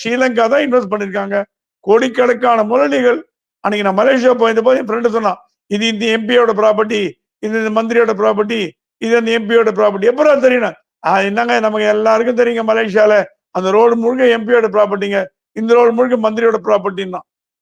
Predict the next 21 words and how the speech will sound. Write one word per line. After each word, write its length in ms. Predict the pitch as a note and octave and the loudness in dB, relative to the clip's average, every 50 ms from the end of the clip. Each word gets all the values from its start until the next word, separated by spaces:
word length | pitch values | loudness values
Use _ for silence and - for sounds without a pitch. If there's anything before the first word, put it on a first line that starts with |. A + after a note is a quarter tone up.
| _ - G3 | _ -2 0
மலேசியால 440 | A3+ C4 D4 D4 C4+ A3 C4+ C4 A#3+ | 2 2 2 2 2 2 2 4 4
இதுக்குன்னே 460 | A#3 A3+ A#3 A3+ C4 C#4 F4+ F4 E4 | 2 0 -2 -4 -2 -2 -2 -2 0
ஆள் 160 | E4+ C4 C4 | 2 2 2
இருக்காங்க. 420 | C4+ B3 G#3+ F4+ F4 D#4+ D4 - _ _ _ _ _ _ _ _ _ _ _ _ _ | 0 0 -2 -6 -6 -6 -8 -12 _ _ _ _ _ _ _ _ _ _ _ _ _
தமிழ்நாட்டு 600 | - E3+ F#3+ G#3 A3 A#3 A#3 A#3 A#3+ A3+ G3+ A3 | -6 -4 -2 -2 -2 0 0 0 0 0 0 0
அரசியல்வாதிக்கு 680 | G#3 G#3+ G#3 F#3 A#3 A#3+ A3 A3 G#3+ G#3+ G3+ G3 F#3 | 0 0 0 2 0 2 2 2 0 2 0 -2 -4
உதவி 220 | F#3+ G3+ A3+ B3 B3 | -2 -4 -2 -4 -4
பண்றதுக்குன்னே 680 | G3+ G3 G#3+ G#3 G#3 G#3 F#3+ G#3 G#3+ A#3 C4 C4+ D#4 - _ _ _ _ _ _ | -2 -4 -4 -2 -2 -6 -6 -6 -4 -2 -2 -2 -2 -4 _ _ _ _ _ _
மலேசிய 560 | - F3+ G#3 A3+ B3 C4 C4 F3+ G#3 A#3 A3 | -4 -2 0 2 2 0 0 0 0 2 2
அரசியல்வாதிகள் 640 | G#3 G#3+ A3 G3+ B3+ A#3+ B3+ A#3+ A3+ A3 G#3+ G#3+ G#3 | 2 2 0 0 0 0 2 2 2 2 2 0 -2
இருக்காங்க. 420 | G3+ G3+ G3 G#3+ G3+ F#3+ F3+ - - _ _ _ _ _ _ - | -2 -2 -4 -2 -4 -4 -4 -12 -16 _ _ _ _ _ _ -4
அவங்க 280 | - B3 C4 C4 C4 | 0 0 2 2 0
பணத்தை 340 | G#3+ G#3 B3 C4 C4 C4 B3+ | 2 2 0 2 2 2 2
வாங்கி 240 | B3 B3+ B3+ C4 B3+ | 4 4 2 2 0
அங்க 240 | A#3 A#3 A3+ A3+ A3 | 0 -2 -2 -4 -2
கொடுத்து 320 | G#3 A#3 A#3+ B3 B3+ C4 | -2 -4 -4 0 0 2
அவாலா 400 | A#3+ A3 A3 A3+ A3+ A3+ G#3+ F#3 | 2 4 4 4 4 2 2 2
பண்ணி 240 | G3+ G#3+ G#3+ G#3 G3+ | 0 -2 -2 -2 -4
கிண்ணி 140 | G#3+ A3 A#3+ | -4 -6 -4
வாங்கி 360 | A#3 G#3+ G#3+ A3 A3 G3+ G#3 | -2 0 0 0 -2 -4 -8
கொடுத்துருவாங்க. 340 | G3 F3 G#3 F#3+ F#3 F3+ | -6 -4 -4 -4 -4 -6